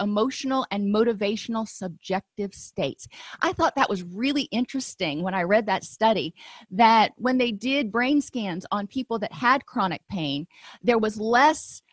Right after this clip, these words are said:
activity in those areas where the brain processes pain itself, the touch and the tactile sensations, and there was more activity in the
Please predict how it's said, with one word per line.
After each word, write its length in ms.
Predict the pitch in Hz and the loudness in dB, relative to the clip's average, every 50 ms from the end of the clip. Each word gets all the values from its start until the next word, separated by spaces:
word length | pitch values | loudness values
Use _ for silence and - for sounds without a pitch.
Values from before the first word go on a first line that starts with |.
| _ _ _ _ - | _ _ _ _ -4
activity 800 | 233 254 - _ - - 294 330 320 339 240 170 170 139 180 - _ _ _ _ _ _ | -4 -4 -4 _ -4 -2 -2 -2 -2 -2 -4 -4 -4 -6 -8 -12 _ _ _ _ _ _
in 160 | 214 226 220 | -2 0 2
those 300 | 226 233 247 277 247 - - - | 4 4 2 2 0 -2 -4 0
areas 680 | 226 233 240 247 254 254 254 247 247 233 208 214 - _ 190 185 - | 0 2 2 2 2 2 4 4 4 4 2 -4 -10 _ -18 -10 -2
where 640 | - 220 214 214 214 214 214 214 202 202 196 - - _ _ _ _ _ _ - | 0 2 2 4 2 2 2 2 2 0 -2 -6 -10 _ _ _ _ _ _ -6
the 120 | 180 214 | -4 -4
brain 280 | 180 - 226 226 233 220 | 0 2 2 2 2 0
processes 840 | - - - 220 240 247 - 240 202 208 - - 208 190 175 175 - _ - | 0 4 6 6 6 4 2 0 -2 -2 -2 -2 -4 -4 -4 -4 -8 _ -14
pain 580 | - - 240 240 247 233 220 196 170 170 170 - _ _ _ _ _ _ | -6 -2 0 2 2 2 2 0 -2 -4 -6 -8 _ _ _ _ _ _
itself, 640 | - - - - - - 262 240 180 151 156 175 - _ | -6 -6 -6 -8 -2 2 4 4 6 4 2 0 -4 _
the 140 | - 160 143 - _ _ _ _ _ _ _ _ _ _ _ _ _ | -2 -2 -2 -4 _ _ _ _ _ _ _ _ _ _ _ _ _
touch 440 | - 285 240 220 - - - - - - | 2 4 4 4 2 -4 -12 -10 -8 -6
and 120 | 196 185 | -6 -6
the 60 | 170 | -6
tactile 520 | - 254 233 214 - _ 233 190 190 185 180 | -2 -2 -2 -2 0 _ 2 2 4 2 2
sensations, 840 | - - 214 180 - - 226 220 240 - - 185 151 135 160 - - - - - - - - - - | -2 -6 -8 -10 -6 -2 -2 -2 -2 -4 -4 -6 -6 -6 -8 -10 -14 -18 -20 -20 -20 -20 -20 -6 -2
and 140 | - 233 233 | -2 0 2
there 140 | 247 247 220 | 2 2 2
was 160 | 214 202 202 | 2 0 0
more 520 | 190 185 196 214 240 269 302 330 302 - - | 0 0 2 2 4 4 4 4 2 2 0
activity 800 | 220 220 - _ - - 233 214 185 196 196 180 185 175 185 _ _ _ - _ - | -2 -4 -4 _ -8 -4 -2 -2 -2 -2 -4 -6 -6 -8 -8 _ _ _ -14 _ -4
in 120 | 214 214 | -2 -2
the 120 | 214 202 | -2 -2